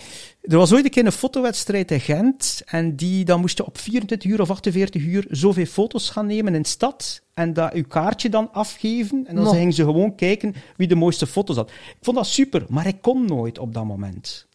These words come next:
Speaker 1: Dus ja, ik was dan nooit vrij en ik dacht van, "Nu moet ik dat gewoon een maand laten openstaan."
Speaker 2: Ja.
Speaker 1: En de mensen, ja, de mensen die gaan werken, hebben dan ook maar enkel het
Speaker 2: Ja,
Speaker 1: weekend.
Speaker 2: dus dat
Speaker 1: Eh,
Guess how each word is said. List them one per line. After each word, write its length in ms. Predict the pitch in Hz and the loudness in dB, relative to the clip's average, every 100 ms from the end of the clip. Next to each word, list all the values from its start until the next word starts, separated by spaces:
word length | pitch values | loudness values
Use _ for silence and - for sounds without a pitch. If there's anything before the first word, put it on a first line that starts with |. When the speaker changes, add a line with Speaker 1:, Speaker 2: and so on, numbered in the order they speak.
| _ _ _ _ _ _ _ _ _ - | _ _ _ _ _ _ _ _ _ -2
Speaker 1:
Dus 140 | 202 | 0
ja, 80 | 220 | 0
ik 80 | 208 | 2
was 100 | 196 | 4
dan 200 | 185 165 | 6 6
nooit 260 | 175 220 - | 6 4 0
vrij 460 | - 175 190 135 | -2 0 2 2
en 160 | 131 139 | 2 0
ik 100 | 156 | 0
dacht 180 | 170 - | -2 -4
van, 300 | 175 180 180 | -6 -2 2
"Nu 180 | 208 | 2
moet 180 | 202 202 | 2 0
ik 80 | 190 | 0
dat 220 | 170 180 | 0 2
gewoon 200 | 160 175 | 2 2
een 80 | 170 | 2
maand 280 | 151 160 156 | 2 0 0
laten 260 | 139 123 127 | -2 0 -2
openstaan." 380 | 123 175 147 | -4 -4 -2
Speaker 2:
Ja. 60 | 120 | 0
Speaker 1:
En 60 | 127 | 2
de 60 | |
mensen, 460 | 143 170 - 180 170 | 2 2 0 0 2
ja, 220 | 147 135 | 2 0
de 100 | 127 | 0
mensen 240 | 127 127 | -2 0
die 80 | 131 | 0
gaan 80 | 113 | 0
werken, 460 | 110 160 190 185 185 | 2 0 0 -4 -4
hebben 200 | - 131 | -2 -2
dan 140 | 117 120 | 0 -2
ook 100 | - | -2
maar 120 | 139 | -2
enkel 180 | 143 127 | -2 -2
het 80 | - | 0
Speaker 2:
Ja, 60 | |
Speaker 1:
weekend. 240 | 143 208 247 | 0 2 -2
Speaker 2:
dus 140 | - | -4
dat 100 | 175 160 - - - - | -8 -10 -14 -20 -20 -16
Speaker 1:
Eh, 220 | - 135 | -4 -2